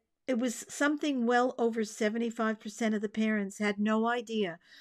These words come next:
what vaccines their kids were getting and what diseases they were meant to prevent. They were told they had to get their kids vaccinated. It was a doctor who told them.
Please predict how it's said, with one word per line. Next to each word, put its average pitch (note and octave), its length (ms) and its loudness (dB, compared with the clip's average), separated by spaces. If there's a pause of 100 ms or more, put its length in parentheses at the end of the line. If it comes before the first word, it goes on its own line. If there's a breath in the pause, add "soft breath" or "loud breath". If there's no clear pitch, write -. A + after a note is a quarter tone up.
(160 loud breath)
what A3+ 280 2
vaccines A#3 580 2
their A#3+ 140 2
kids A#3+ 260 -4
were B3+ 80 -2
getting A#3 480 -2
and A3+ 160 0
what A3 160 2
diseases A3 640 -2
they G#3+ 120 2
were G#3 120 2
meant G3+ 220 0
to G3+ 100 -8
prevent. G3 360 -2 (440 loud breath)
They A#3 260 6
were A#3 140 2
told A#3+ 360 2
they B3+ 140 0
had A3 240 0
to A3 80 -4
get G#3 220 -2
their G#3 140 -2
kids A3 280 -2
vaccinated. C#4+ 680 0 (360 soft breath)
It B3 160 -2
was A3+ 160 2
a G#3 80 4
doctor A#3 600 0
who A3+ 120 -6
told A3 360 0
them. D4+ 200 -2